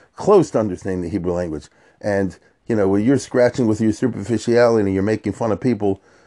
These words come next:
like the Chazal who understood the profundities and the depth and the multivalence of the Hebrew language. And, uh, if anything, it's a reflection of how stupid you are.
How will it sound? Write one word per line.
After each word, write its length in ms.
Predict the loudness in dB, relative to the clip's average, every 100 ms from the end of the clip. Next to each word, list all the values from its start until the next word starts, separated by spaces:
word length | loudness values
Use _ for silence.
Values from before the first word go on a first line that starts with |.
| _ -6
like 180 | -4
the 60 | -2
Chazal 360 | -2 2 2 2
who 120 | 0
understood 420 | 0 -2 -2 0
the 80 | -2
profundities 800 | -6 -6 -2 0 0 -2 -2 -2
and 100 | -8
the 100 | -4
depth 300 | -4 -2 -2
and 140 | -2
the 40 |
multivalence 640 | -2 -4 -4 -2 -2 -2 -4
of 60 |
the 60 | -4
Hebrew 240 | -4 -2
language. 440 | -2 -2 -2 -4 -8 _ _ _ _ _
And, 380 | -4 -2 -2 0
uh, 180 | 0 0
if 260 | -2 -6 -2
anything, 360 | -2 0 0 -2
it's 140 | -2
a 40 |
reflection 440 | -6 -2 -6 -4 -6
of 40 |
how 80 | -6
stupid 380 | -4 -4 -2 -2
you 120 | -2
are. 140 | -2